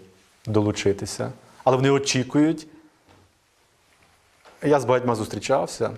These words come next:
навіть спілкувався, так, е,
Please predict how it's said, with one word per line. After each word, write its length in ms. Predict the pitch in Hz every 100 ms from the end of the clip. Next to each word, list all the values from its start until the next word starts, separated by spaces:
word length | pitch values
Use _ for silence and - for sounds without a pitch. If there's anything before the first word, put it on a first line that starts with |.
| -
навіть 260 | 110 104 98
спілкувався, 1080 | - 98 - 104 131 185 180 - - 113
так, 580 | 110 - 113 107 - - -
е, 340 | 107 98 95